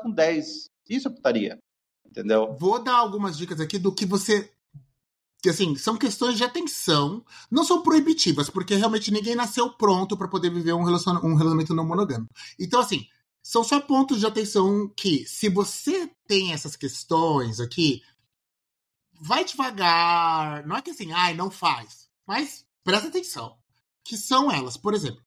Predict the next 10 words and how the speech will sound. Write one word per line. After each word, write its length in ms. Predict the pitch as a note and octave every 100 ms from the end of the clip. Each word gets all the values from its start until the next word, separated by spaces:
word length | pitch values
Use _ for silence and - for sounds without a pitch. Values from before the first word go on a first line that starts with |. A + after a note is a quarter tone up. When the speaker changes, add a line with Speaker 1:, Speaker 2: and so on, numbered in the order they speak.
| -
Speaker 2:
você 340 | F3+ A3 -
é 60 | G3
ciumento. 800 | - G#3+ F#3 - - - - _ _ _ _ _ _ - - - - _ _ -
Você 920 | C4+ D#4+ - - - A#3+ B3+ C4+ C4 - _ _ _ -
é 380 | G#3 A3+ A#3 A3+ _
ciumento, 800 | - - A3 G#3+ D3 A2+ A2 B2
seja 440 | - G#3+ B3+ B3+
romântico, 600 | A3 G3 D3+ D3+ F3 - C#3+
seja 320 | - F3 F#3+
emocional, 920 | E3+ D#3+ F3 C#3+ B2+ C#3 D3 C3 A#2+